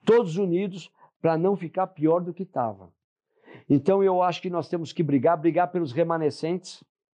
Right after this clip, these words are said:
Esses remanescentes, com certeza, eles chamarão pra, pra, pra, pra, pra, pra Polícia Civil, que nós estamos com uma defasagem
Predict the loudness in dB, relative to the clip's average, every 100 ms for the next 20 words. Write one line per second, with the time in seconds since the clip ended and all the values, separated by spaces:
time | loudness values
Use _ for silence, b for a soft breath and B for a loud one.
0 | _ _ B B B B -2 2 2 2
1 | 0 -2 -2 -4 -8 -20 _ _ 0 0
2 | 2 2 2 2 0 -2 -2 0 2 2
3 | 2 2 0 -4 b b b b _ 0
4 | 0 0 -2 -2 0 -2 -6 -4 -2 -2
5 | -4 -2 0 0 -4 -4 0 0 0 -2
6 | -2 -2 -4 0 0 2 -2 0 -2 -2
7 | -4 -2 0 0 0 0 0 -2 -4